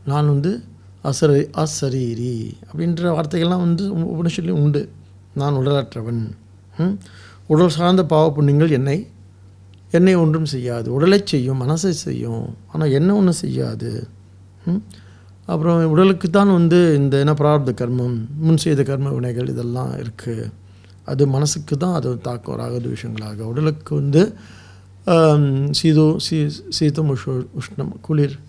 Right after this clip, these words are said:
வெப்பம் அப்படின்னு அது தாக்கும். ஞானிக்கு அதெல்லாம் ஒண்ணும் கிடையாது. அப்புறம் இது முத கருத்தா சொன்னார். அப்புறம் இன்னொரு, இன்னொரு, இன்னொரு ஞா-, இன்னொரு விஷயம் சிந்திச்சு பார்த்தார். என்ன அப்படின்னு சொன்னா, ஞானிக்கு ஜென்மமே கிடையாது.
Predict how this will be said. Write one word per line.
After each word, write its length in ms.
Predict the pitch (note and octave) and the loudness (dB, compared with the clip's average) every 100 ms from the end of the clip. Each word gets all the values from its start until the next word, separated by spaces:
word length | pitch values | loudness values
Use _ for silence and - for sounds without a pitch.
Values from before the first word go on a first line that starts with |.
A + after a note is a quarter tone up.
| - - | -20 -12
வெப்பம் 420 | - C#3 - C#3 D3 | -8 -6 -4 -4 -6
அப்படின்னு 260 | B2 B2 | -6 -6
அது 180 | A#2 A2+ | -6 -8
தாக்கும். 480 | A2 A2+ - A#2+ A#2 - - - - - - - - | -12 -12 -10 -12 -10 -12 -18 -20 -20 -20 -20 -20 -4
ஞானிக்கு 320 | D3 F3 F3+ D#3+ | 0 2 2 2
அதெல்லாம் 220 | D3 D3 | 2 2
ஒண்ணும் 340 | C3+ D3+ G#3 - | 0 -2 -4 -10
கிடையாது. 800 | - C3+ B2+ A2+ A2+ A#2+ - - - - - | -8 -6 -6 -8 -10 -10 -12 -18 -20 -18 -10
அப்புறம் 280 | F3+ F#3 - - - - | -6 -6 -8 -20 -16 0
இது 120 | G3 | 4
முத 220 | F3 F3 | 4 4
கருத்தா 280 | E3+ C3 D3 | 0 -4 -6
சொன்னார். 380 | - A#2 A2 G#2 - - - - - - - - | -8 -10 -14 -16 -20 -20 -20 -20 -20 -20 -20 -8
அப்புறம் 240 | F#3 G3+ G3+ | -2 4 6
இன்னொரு, 200 | G3+ G3 | 8 8
இன்னொரு, 320 | G3 G3+ G3+ | 8 8 8
இன்னொரு 560 | F#3 G3+ G3 F#3+ F3+ | 8 8 10 8 8
ஞா-, 360 | F3 E3+ E3 F#3 | 6 4 4 2
இன்னொரு 300 | F3+ F#3 F#3 | 6 6 6
விஷயம் 640 | F3 - F3 E3+ E3 D#3 C#3+ | 4 2 2 0 -2 -2 -2
சிந்திச்சு 280 | D#3 D3 D3 | 0 0 -2
பார்த்தார். 280 | C#3 B2+ B2+ | -8 -8 -6
என்ன 300 | C#3+ D3+ D#3+ | 0 2 2
அப்படின்னு 120 | D3 | -2
சொன்னா, 420 | C#3 D#3 D3 G3 A3+ - - - - - - - - - - - - - - - - - | -4 2 4 4 0 -14 -20 -20 -20 -20 -20 -20 -20 -20 -20 -20 -20 -20 -20 -20 -20 0
ஞானிக்கு 360 | D3 F3+ G#3 E3+ | 2 4 4 4
ஜென்மமே 440 | C#3+ E3 G3 G3 F3 | 6 6 6 6 4
கிடையாது. 600 | C#3+ C3+ A#2 A2+ A#2 | 2 0 -2 -6 -8